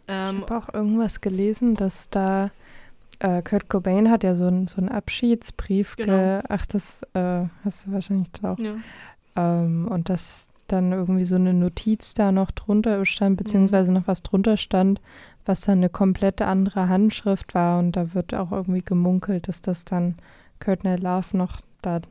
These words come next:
Speaker 2: dazu geschrieben hat,
Speaker 1: Ja.
Speaker 2: quasi.
Speaker 1: Das ist halt ganz wild, weil,
Speaker 2: <laughs>
Speaker 1: ähm, und es ist so interessant, weil, also, noch mal ein bisschen zurück, wenn man zurückgeht, also Courtney Love hat,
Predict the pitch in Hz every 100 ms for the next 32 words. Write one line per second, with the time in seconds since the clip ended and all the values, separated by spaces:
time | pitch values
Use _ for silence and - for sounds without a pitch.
0 | _ - 175 - 202 180 196 - 180 180
1 | 180 170 170 214 208 226 - - 175 170
2 | 175 170 180 - _ 208 202 202 - 196
3 | - 175 185 214 - 233 285 311 - _
4 | - 170 170 180 302 175 - 160 - -
5 | - 185 208 196 196 190 196 226 _ 202
6 | 190 - - - 226 226 220 220 254 330
7 | 339 277 226 233 202 196 196 196 196 -
8 | _ - - - _ _ _ _ 208 214
9 | 202 202 208 202 - 220 254 _ 220 202
10 | 202 - 208 233 214 220 190 196 190 -
11 | 226 226 202 190 220 - 202 208